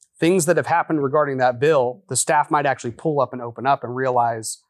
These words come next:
"Oh, all the stuff we've gotten about H B forty-four is all very positive. These people have come, we've gotten these emails, these calls from these people that we know. Okay, we need to make sure that we recommend that the senator or the representative vote in favor of that."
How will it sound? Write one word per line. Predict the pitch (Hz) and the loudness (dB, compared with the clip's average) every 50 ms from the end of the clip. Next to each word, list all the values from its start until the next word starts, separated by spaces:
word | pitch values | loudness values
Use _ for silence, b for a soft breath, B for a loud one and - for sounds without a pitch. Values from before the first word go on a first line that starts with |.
| b b b b b b - | b b b b b b -2
"Oh, | - 170 131 | 0 2 4
all | 127 151 190 | 4 2 2
the | 190 190 | 2 0
stuff | 165 - 190 165 143 | -2 0 -2 -2 0
we've | 165 156 135 | -2 -4 -2
gotten | 127 - 165 180 160 156 | 0 0 0 0 0 -2
about | 143 139 131 127 - 143 | -2 0 0 0 0 0
H | 147 135 - - | -4 -6 -4 -6
B | 143 131 | -8 -6
forty-four | - 143 139 135 120 - 175 170 139 123 127 | -2 -2 -2 -2 0 0 2 2 2 0 -2
is | 123 127 | -2 0
all | 151 175 185 | 2 2 2
very | 160 165 147 131 123 - | 2 0 0 0 -2 -2
positive. | - 156 156 160 151 - - 127 120 117 117 - | -2 -2 0 0 -2 -2 -4 -6 -8 -8 -8 -10
These | - 120 110 - | -12 -14 -14 -10
people | - 175 165 - 170 156 | -10 -10 -6 -2 0 0
have | 143 151 151 - | 0 0 -4 -4
come, | - 170 160 160 156 156 | -2 0 2 2 2 0
we've | 147 127 117 | -2 -2 -2
gotten | 160 165 160 | -2 -2 -2
these | 160 139 - | -4 -4 -4
emails, | 151 151 151 143 139 123 - | -4 -6 -4 -4 -6 -6 -6
these | 165 170 160 | -6 -6 -8
calls | - - 156 156 160 156 139 | -2 0 2 2 2 0 -2
from | - 143 123 | -6 -6 -6
these | 123 143 156 | -4 -4 -6
people | 143 - 160 147 - 151 147 139 | -6 -8 -10 -4 -2 -4 -2 0
that | 135 131 117 | -2 -2 -2
we | 131 151 160 | 0 0 0
know. | 156 151 143 143 143 139 139 139 135 135 127 B B B B B B B B - | 0 0 0 0 0 0 0 -2 -2 -4 -6 B B B B B B B B -10
Okay, | - - 143 | -2 -2 -2
we | 131 135 143 | 0 0 0
need | 151 151 143 | -2 -2 -2
to | 143 | -2
make | 135 135 139 135 | -2 -2 -2 -4
sure | - - 139 135 | -6 -6 -4 -4
that | 127 123 | -4 -4
we | 117 123 131 135 | -4 -4 -8 -4
recommend | 127 131 127 123 - 135 120 117 120 120 117 117 117 117 117 117 120 - _ | -2 0 0 0 -2 -6 -6 -6 -6 -6 -6 -8 -8 -10 -10 -12 -14 -14 _
that | - 120 117 _ | -12 -12 -10 _
the | 113 113 | -12 -8
senator | - - - 123 123 120 120 123 120 120 120 | -6 -6 -4 -6 -6 -6 -8 -8 -8 -8 -10
or | 123 117 | -12 -12
the | 117 | -10
representative | 117 113 110 113 - 110 - 120 113 113 110 107 107 | -10 -10 -10 -10 -12 -12 -12 -12 -12 -12 -14 -16 -14
vote | 110 110 110 - - | -14 -14 -14 -14 -16
in | 110 104 107 | -18 -18 -16
favor | 113 110 107 104 104 101 - - | -16 -16 -16 -14 -16 -16 -12 -10
of | 110 110 117 | -10 -12 -10
that." | - - | -16 -20